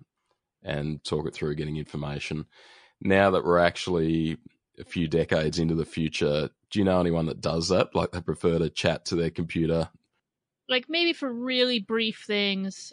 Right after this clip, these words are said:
Speaker 2: especially with, like, the Google Home and the Amazon Echo and that stuff. But, like, I have one of those, and I basically just use it when I want to set a timer or ask the weather in the morning.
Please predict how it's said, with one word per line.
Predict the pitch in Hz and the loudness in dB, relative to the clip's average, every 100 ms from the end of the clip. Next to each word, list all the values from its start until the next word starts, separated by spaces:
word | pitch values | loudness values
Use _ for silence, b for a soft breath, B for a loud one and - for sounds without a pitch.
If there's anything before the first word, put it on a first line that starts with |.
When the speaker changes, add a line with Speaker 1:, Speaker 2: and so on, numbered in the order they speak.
| - | -8
Speaker 2:
especially | 208 240 226 233 | -2 -2 0 0
with, | 208 - | 0 -2
like, | 208 190 | -4 -2
the | 185 185 180 175 - _ 208 | 0 0 0 -2 -8 _ -10
Google | 226 208 202 196 | -2 -2 0 -2
Home | - 190 185 185 180 | -2 -2 0 -4 -6
and | 175 | -4
the | 175 175 175 180 175 - - - _ | -2 -2 0 0 -4 -8 -20 -20 _
Amazon | 208 185 185 190 185 | -2 -2 -4 -6 0
Echo | 190 214 190 | -2 0 -4
and | 175 | -2
that | 175 180 | -4 -4
stuff. | 208 190 - | -4 -4 -4
But, | 202 190 - | -4 -4 -2
like, | 202 202 | -4 -2
I | 226 254 | -2 0
have | 277 | -2
one | 247 220 | -4 -4
of | |
those, | 208 208 | -6 -8
and | 208 | -8
I | 214 | -8
basically | 208 233 240 233 226 | -4 -4 -6 -4 -4
just | 202 208 | -2 -6
use | 214 202 | -4 0
it | 202 - | 0 -2
when | - 196 | -4 0
I | 190 | 2
want | 180 190 202 | 2 0 0
to | 202 190 175 _ _ _ _ | -2 -2 -4 _ _ _ _
set | - 233 202 | -4 0 0
a | |
timer | 190 214 185 196 208 208 202 _ _ _ _ _ _ _ _ _ | 0 -2 0 2 0 -2 -6 _ _ _ _ _ _ _ _ _
or | 202 190 180 | 4 4 4
ask | 196 180 - | 2 2 0
the | 208 | -6
weather | 180 180 202 | -2 0 0
in | 208 | -2
the | 214 | -4
morning. | 214 214 240 254 269 | -4 -2 -2 -2 -4